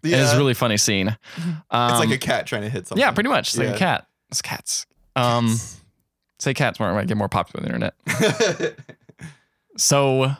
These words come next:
Speaker 1: yeah, so at one point he eventually goes and finds, he starts jumping on this, going through the subway system, jumping
Speaker 2: Mm-hmm.
Speaker 1: through.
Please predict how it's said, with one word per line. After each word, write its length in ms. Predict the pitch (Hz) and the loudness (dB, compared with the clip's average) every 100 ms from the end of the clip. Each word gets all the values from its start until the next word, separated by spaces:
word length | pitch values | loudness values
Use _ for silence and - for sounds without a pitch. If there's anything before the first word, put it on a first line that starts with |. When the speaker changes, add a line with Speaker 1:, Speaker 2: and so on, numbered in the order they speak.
| _ _ _ _ _ _ _ - | _ _ _ _ _ _ _ 0
Speaker 1:
yeah, 180 | 190 127 | 2 2
so 220 | 151 135 | 2 2
at 60 | |
one 140 | 139 262 | 2 2
point 200 | 302 180 | 2 4
he 60 | |
eventually 340 | 139 165 180 156 | 4 2 2 2
goes 240 | 160 175 | 2 2
and 120 | 143 | 2
finds, 280 | 127 156 151 127 | 2 2 2 2
he 180 | 135 135 | 0 0
starts 280 | - 160 165 | 0 0 2
jumping 260 | 131 156 | 2 2
on 100 | 151 | 2
this, 260 | 143 123 113 | 2 2 2
going 280 | 110 139 135 | 0 0 2
through 160 | 135 | 2
the 60 | 117 | 2
subway 280 | 147 160 131 | 2 2 0
system, 380 | - 101 110 110 | 0 -2 -2 0
jumping 220 | 113 107 | 0 0
Speaker 2:
Mm-hmm. 80 | 98 | 0
Speaker 1:
through. 280 | 107 117 | 0 0